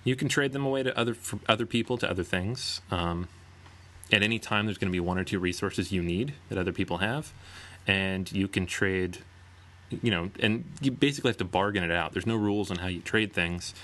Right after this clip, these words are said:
If someone wants your wheat, but knows that you need the wood that you're trading for more, maybe they'll ask for two wheat instead of one.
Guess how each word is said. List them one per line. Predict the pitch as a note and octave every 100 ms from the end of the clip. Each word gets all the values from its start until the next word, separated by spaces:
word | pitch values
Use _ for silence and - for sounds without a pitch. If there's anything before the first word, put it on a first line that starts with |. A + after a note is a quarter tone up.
| - - - -
If | G2
someone | - C3+ C3 G#2+
wants | F2 G#2 A#2+ C3+
your | B2+
wheat, | B2+ C#3 C#3 - - - - - - - -
but | G2+ G2+
knows | G2 G#2 A2
that | F#2+ G2
you | A2
need | G#2+ G#2+ G2
the | E2+ E2+ - - - -
wood | F#2+ G2 G#2+
that | G#2
you're | F#2
trading | - G2+ G#2+
for | - G#2
more, | E2+ F2+ A#2+ F3 - - -
maybe | A#2 A#2
they'll | B2 A#2+
ask | B2
for | -
two | - C#3
wheat | G#2 F2 - - - - - -
instead | G2 - F2+
of | E2+
one. | E2+ D#2+